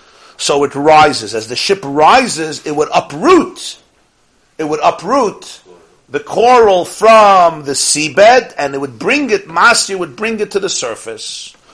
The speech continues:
Umachlif al chad trein bekaspa. The coral is so valuable, it's exchanged, it would be exchanged,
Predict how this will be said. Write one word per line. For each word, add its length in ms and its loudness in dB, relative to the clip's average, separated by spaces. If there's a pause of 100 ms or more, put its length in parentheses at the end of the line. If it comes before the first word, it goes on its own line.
(240)
Umachlif 760 0
al 200 0
chad 360 -2
trein 360 -8
bekaspa. 560 -8 (500)
The 80 -20
coral 400 0
is 80 -4
so 240 2
valuable, 760 0
it's 200 -8
exchanged, 840 -4
it 80 -4
would 140 -8
be 100 -8
exchanged, 760 -6